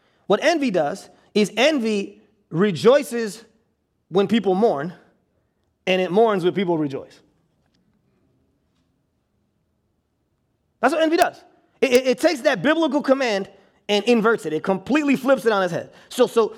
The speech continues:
i-, instead of me rejoicing when you're rejoicing, I'm mourning with your, when you're rejoicing. And then when, when someone is mourning and they're, they're falling from their, their high position, there's a part of you that's rejoicing. Like, you would never say it publicly, but there's a part of you that's like,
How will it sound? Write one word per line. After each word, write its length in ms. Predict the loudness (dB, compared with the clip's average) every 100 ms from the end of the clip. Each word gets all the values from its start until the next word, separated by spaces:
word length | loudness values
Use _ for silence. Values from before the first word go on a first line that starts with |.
| -18 -16 -8
i-, 200 | -4 0
instead 360 | 0 4 4
of 100 | 4
me 340 | -2 -6 -8 -8
rejoicing 640 | 0 0 4 2 2 -2
when 100 | 0
you're 140 | 2 2
rejoicing, 420 | 2 0 0 0
I'm 180 | 0 0
mourning 440 | 2 4 4 2 -2
with 120 | -2
your, 160 | -2
when 160 | 0 0
you're 120 | 0
rejoicing. 460 | -2 -4 -8 -10 -14 _ _ _ _ _ _ _ _ _ _ _ _ _ _
And 140 | 0 2
then 160 | 2
when, 160 | 2 0
when 220 | 0 0
someone 380 | 2 2 2 0
is 100 | 0
mourning 420 | 2 4 4 0
and 100 | -2
they're, 120 | 0 2
they're 120 | 0
falling 400 | 2 2 2 0
from 220 | 0 0
their, 200 | 0 -2 -6
their 240 | 0 0 0
high 280 | 0 0 2
position, 560 | 0 0 -2 -2 -4 -8 _ _ _ 0
there's 160 | 0
a 80 | 0
part 260 | 0 2 2
of 80 | -2
you 80 |
that's 240 | -2 -2 -2
rejoicing. 500 | -2 2 0 -2 -10
Like, 200 | -16 -20 _ 0
you 120 | 2
would 100 | 4
never 180 | 2 0
say 220 | -4 -4
it 120 | 0
publicly, 560 | 0 0 -6 -14 -16 -16 _ _ _ _ _ _ _ _ _ _ _ _ _ _
but 80 | 0
there's 100 | 0
a 60 |
part 280 | 2 2 2
of 80 | -2
you 60 |
that's 140 | -6 -6
like, 220 | -8 -10